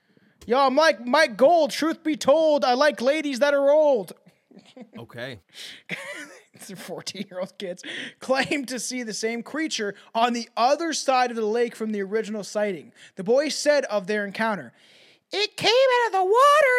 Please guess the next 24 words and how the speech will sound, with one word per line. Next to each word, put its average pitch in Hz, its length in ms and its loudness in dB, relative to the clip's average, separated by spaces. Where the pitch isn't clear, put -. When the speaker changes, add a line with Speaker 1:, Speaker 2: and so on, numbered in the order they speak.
Speaker 1:
it 392 60 -6
looked 392 240 -8
around, 427 560 -2
and 330 100 -6
then 330 140 -4
it 302 80 -6
went 311 220 -4
back 381 260 0
into 359 180 -4
the 359 120 0
water, 415 460 4
then 214 140 -2
we 269 120 0
ran. 554 520 2
It, 254 260 -6
it, 311 600 0
its 254 120 -8
body 320 360 0
was 370 160 -2
silver 330 500 2
and 262 160 -4
shaped 330 320 -2
like 294 340 -2
an 220 100 -2